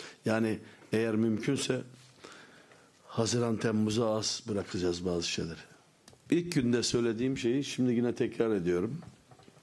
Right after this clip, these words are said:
Son maçın son, son saniyesine kadar bu grupta hiçbir şey belli olmaz. Eğer bugün biz yenseydik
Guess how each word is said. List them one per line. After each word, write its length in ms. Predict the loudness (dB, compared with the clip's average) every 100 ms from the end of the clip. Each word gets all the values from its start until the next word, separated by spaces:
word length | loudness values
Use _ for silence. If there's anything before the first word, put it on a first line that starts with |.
| _ _ _ _ _ -20 -20 _ -20 -18 -16 -14 -6
Son 380 | -2 0 2
maçın 340 | 2 0 0 -2
son, 500 | 0 0 0 -2 -2
son 260 | 0 0 2
saniyesine 640 | 2 2 2 2 0 0
kadar 280 | 2 2 2
bu 80 | 2
grupta 300 | 0 0 -2
hiçbir 200 | -2 0
şey 160 | 2
belli 240 | 2 2 2
olmaz. 380 | 0 -6 -10 -18 -20 _ -18 -16 -16 -18 -18 -20 _ _ _ _ -16 -10 -2
Eğer 300 | 0 0 0
bugün 320 | 0 2 0
biz 160 | 0 0
yenseydik 720 | -2 0 -2 -2 -4 -14